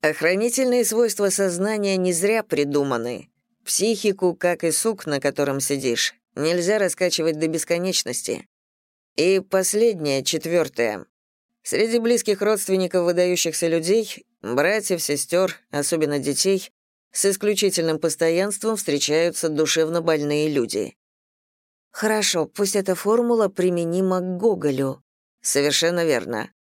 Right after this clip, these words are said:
Отец — литературно одарённый человек, мать — племянница, душевно больные, сам страдал тяжёлой шизофренией».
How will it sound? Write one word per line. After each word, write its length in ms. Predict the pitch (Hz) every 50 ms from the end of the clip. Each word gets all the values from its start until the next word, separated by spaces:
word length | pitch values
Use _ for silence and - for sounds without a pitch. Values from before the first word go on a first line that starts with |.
| _ _
Отец — 560 | - 131 147 147 - 170 196 208 190 - - - -
литературно 760 | - 156 160 147 - 160 165 160 160 - 180 175 160 160 151
одарённый 460 | 147 147 151 151 156 151 151 147 143
человек, 580 | - - 151 147 147 147 165 190 190 196 - - _ _ _ _ _ _ _
мать — 460 | 139 151 156 165 185 - 202 - - -
племянница, 920 | 147 143 143 143 147 165 180 180 180 170 156 - - 165 156 151 143 143 - -
душевно 560 | 139 139 147 147 - 175 175 160 156 151 147
больные, 680 | 143 156 156 156 165 180 196 196 170 131 92 80 - - _ _ _
сам 340 | - - - 165 170 190 185
страдал 480 | 175 - 160 156 151 151 160 165 170 160
тяжёлой 500 | - - 165 156 147 165 170 165 160 156
шизофренией». 920 | 151 - 160 147 170 151 - 170 170 165 160 135 107 92 80 71 - -